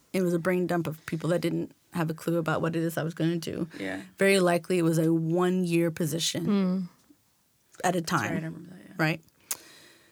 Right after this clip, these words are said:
Speaker 1: And so there wasn't anything. There's a whole lot of flying the plane, reading the manual, finding the parts, trying to
Speaker 2: Yeah.
Speaker 1: figure out, <laughs> like, all of it at the
Speaker 2: Yeah.
Speaker 1: same time.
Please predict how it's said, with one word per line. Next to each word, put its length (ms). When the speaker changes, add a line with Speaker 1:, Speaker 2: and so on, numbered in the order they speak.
Speaker 1:
And 120
so 140
there 120
wasn't 300
anything. 360
There's 140
a 40
whole 140
lot 120
of 80
flying 260
the 80
plane, 340
reading 200
the 60
manual, 420
finding 300
the 60
parts, 440
trying 180
to 40
Speaker 2:
Yeah. 120
Speaker 1:
figure 320
out, 40
<laughs> 80
like, 40
all 220
of 120
it 180
at 120
the 60
Speaker 2:
Yeah. 60
Speaker 1:
same 180
time. 360